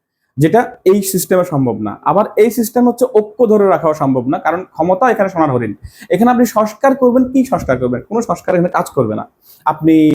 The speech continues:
প্রধানমন্ত্রীর মেয়াদ ঠিক, ঠিক করে দিলেন, আপনি, আহ,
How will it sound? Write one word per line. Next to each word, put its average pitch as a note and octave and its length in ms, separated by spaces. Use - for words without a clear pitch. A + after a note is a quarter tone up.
প্রধানমন্ত্রীর D#3 460
মেয়াদ D3+ 180
ঠিক, E3 120
ঠিক D#3 160
করে D3 200
দিলেন, B2+ 280
আপনি, C#3 220
আহ, C#3 100